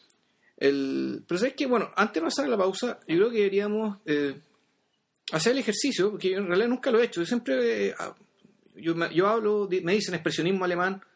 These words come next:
y, y sé, se me asocia algo en la cabeza, digamos, y veo imágenes, y, y, y sé lo que es, y, y sé,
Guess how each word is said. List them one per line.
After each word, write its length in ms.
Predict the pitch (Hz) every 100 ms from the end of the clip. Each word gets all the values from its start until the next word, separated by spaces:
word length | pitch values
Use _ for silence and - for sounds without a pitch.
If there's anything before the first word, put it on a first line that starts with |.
| _ _
y, 260 | - 226 226
y 60 |
sé, 180 | 220 294 -
se 100 | 202
me 80 | 185
asocia 320 | 220 262 277
algo 140 | 262
en 60 | 226
la 60 | 185
cabeza, 320 | 226 214 135
digamos, 280 | 151 170 156
y 20 |
veo 220 | 175 185
imágenes, 580 | 175 170 170 175 170 165
y, 40 |
y, 300 | 147 165 165 -
y 60 |
sé 160 | - 190
lo 100 | 170
que 200 | 185 185
es, 100 | 135
y, 160 | 139 143
y 80 |
sé, 340 | 139 170 165